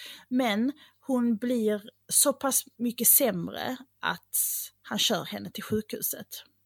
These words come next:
På sjukhuset så utreds hon av läkare, men de kan inte hitta någonting konstigt i alla proverna de har tagit på henne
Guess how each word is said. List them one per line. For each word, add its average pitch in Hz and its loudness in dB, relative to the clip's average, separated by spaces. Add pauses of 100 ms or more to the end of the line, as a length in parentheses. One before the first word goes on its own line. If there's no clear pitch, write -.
(460)
På 262 2
sjukhuset 277 -4
så - -8
utreds 240 -6
hon 190 -4
av 190 -10
läkare, 202 -6
men 247 0
de 240 -2
kan 247 -2
inte 302 -4
hitta 226 -4
någonting 175 -6
konstigt 240 -4
i 214 0
alla 196 -2
proverna 196 -4
de 190 -8
har 196 -6
tagit - -12
på 196 -10
henne 208 -6